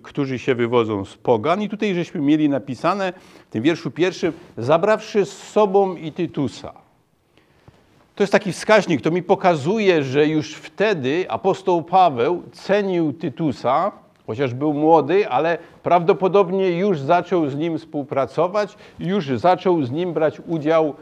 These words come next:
w jego podróżach misyjnych. On, on, on go wziął ze sobą do Jerozolimy i w trzecim wierszu żeśmy tak czytali dwie istotne informacje odnośnie Tytusa. W trzecim wierszu tam czytamy,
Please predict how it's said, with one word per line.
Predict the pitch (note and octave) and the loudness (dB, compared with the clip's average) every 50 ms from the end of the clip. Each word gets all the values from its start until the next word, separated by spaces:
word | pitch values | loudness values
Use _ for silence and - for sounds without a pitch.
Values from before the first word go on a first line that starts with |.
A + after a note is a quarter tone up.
| - _ _ _ _ _ _ _ - | -18 _ _ _ _ _ _ _ -14
w | G#2+ G2+ | -6 -2
jego | B2+ D3+ D#3+ D3+ C#3+ E3 C3+ | 2 2 2 2 0 -2 -4
podróżach | - - B2+ B2+ A#2+ C3+ C#3+ E3 E3 C#3 D3 D#3+ D#3+ D#3 - - - - _ - | -2 0 0 0 0 0 0 0 0 2 2 4 2 2 2 -4 -14 -20 _ -10
misyjnych. | F3 G3+ D#3 - - - C#3+ D3 C#3+ A2+ G2 F2+ D#2 - - - - | -8 -8 -8 -8 -6 -4 -2 0 0 0 -2 -4 -8 -12 -18 -12 -2
On, | - E3+ G3 G3 E3 E3 D3 D3+ C#3 - | 0 0 0 0 -2 -4 -4 -6 -4 -2
on, | D#3 D#3+ F3 E3+ - | -2 -2 -2 -2 -4
on | B2+ D3 E3 | -6 -2 2
go | F3+ G3 | 2 2
wziął | E3+ D3 E3+ F#3 F#3 D#3+ | 4 4 4 4 4 4
ze | C#3 C#3+ C#3+ | 2 -2 -6
sobą | B2+ A#2+ E3+ F#3+ F#3 F3 F3+ D#3+ C#3 | -4 -2 0 0 2 2 0 0 2
do | B2+ D3 D3 | 2 2 4
Jerozolimy | D3 D3+ D3 C#3+ C3+ A2+ C#3 D3+ C#3 A#2+ A#2 G#2+ A2 B2+ E3 G#3 A#3+ - - - - - _ _ _ _ _ _ _ _ _ _ _ _ _ _ _ - | 4 4 4 2 2 4 4 4 4 2 0 -2 -2 -2 -2 -2 -2 -4 -6 -8 -16 -20 _ _ _ _ _ _ _ _ _ _ _ _ _ _ _ -6
i | C#3 - | -6 -6
w | - | -6
trzecim | - - D3 E3+ E3 - F3+ D#3 C#3 | -4 -2 -2 -2 0 -2 -2 -2 -2
wierszu | G#2+ G#2+ C3 E3 D#3+ C#3 - - D3+ C3+ | 0 0 0 0 0 -2 -6 -4 -4 -2
żeśmy | B2 C#3 - - B2+ B2 | -2 -2 -4 -4 -6 -4
tak | A#2 D3 C3+ - | -2 -2 -4 -4
czytali | - - G#2+ - C#3+ E3 F3+ F3+ D3 - - - - - _ _ _ | -8 -8 -6 -4 -2 -2 -2 -4 -6 -8 -10 -16 -20 -20 _ _ _
dwie | F#2 G2 G#2+ B2+ E3 D#3+ D3+ | -10 -6 -4 -2 -2 -2 -2
istotne | C#3+ A#2+ - - - E3 D3+ - - C3+ C#3 C3+ B2+ A#2 A2 G#2+ | -4 -6 -6 -2 -2 -2 -2 -2 -2 -4 -2 -2 -2 -4 -6 -6
informacje | A#2 B2 A2+ G#2 A2+ C3 A#2 A2+ A#2+ D#3 E3 D3+ D#3 - - - C3+ A#2+ | -6 -6 -6 -4 -2 -2 0 0 0 0 0 0 -2 -4 -4 -2 0 0
odnośnie | A2+ A2+ A2+ A#2+ C3 B2+ - - B2+ B2 | -2 -2 -2 -4 -4 -4 -4 -6 -8 -8
Tytusa. | A2+ D3 C#3 - G3 F#3+ F3 - F#3+ E3+ | -6 -8 -8 -6 -6 -6 -2 0 0 0
W | B2 - | 0 -2
trzecim | - C#3 B2 - C3+ B2+ | -6 -8 -6 -4 -4 -2
wierszu | C#3 D#3 E3 D#3+ - D#3 | -2 -2 -2 -2 -4 -4
tam | - D3+ C3+ C3+ | -2 -2 -2 -2
czytamy, | - - C3 - F3 F3+ F3+ E3 | -4 -6 -2 -2 0 0 0 0